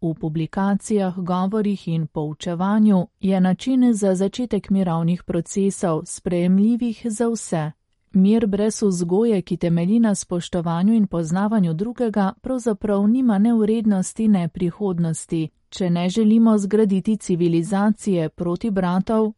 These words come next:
v kateri je drugi, ki je drugačen, banalno razumljen kot sovražnik,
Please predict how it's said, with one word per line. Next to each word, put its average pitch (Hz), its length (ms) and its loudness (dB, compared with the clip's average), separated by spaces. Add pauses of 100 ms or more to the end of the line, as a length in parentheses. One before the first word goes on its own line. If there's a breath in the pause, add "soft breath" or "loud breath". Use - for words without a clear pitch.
v 180 120 -2
kateri 170 460 -2
je 160 240 -2
drugi, 202 640 -2
ki 180 140 -6
je 165 140 -2
drugačen, 190 800 -2
banalno 180 600 0
razumljen 196 540 2
kot 165 220 -6
sovražnik, 190 840 0